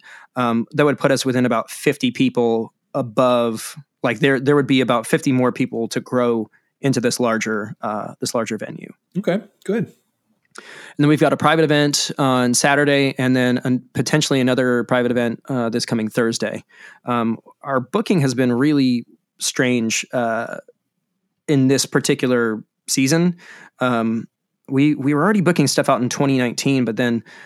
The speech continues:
Speaker 1: like, November and December dates are kind of,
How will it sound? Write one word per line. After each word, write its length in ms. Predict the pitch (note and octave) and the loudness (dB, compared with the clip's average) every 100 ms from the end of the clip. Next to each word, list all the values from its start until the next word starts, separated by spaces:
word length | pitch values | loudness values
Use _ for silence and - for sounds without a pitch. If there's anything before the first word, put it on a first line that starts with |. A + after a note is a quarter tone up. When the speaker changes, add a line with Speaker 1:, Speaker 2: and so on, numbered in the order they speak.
| - _ - | -20 _ -4
Speaker 1:
like, 320 | B2+ A#2+ - | -2 -2 -2
November 360 | C3+ C3 D#3 D3+ | 0 2 4 2
and 60 | |
December 640 | C3+ - C#3 C3 B2 B2 - F#2 - | 2 2 4 4 2 0 -6 -18 -6
dates 260 | C#3 C3+ - | 0 0 0
are 60 | |
kind 220 | B2 C3 B2 | -2 0 0
of, 300 | G#2+ - | -2 -10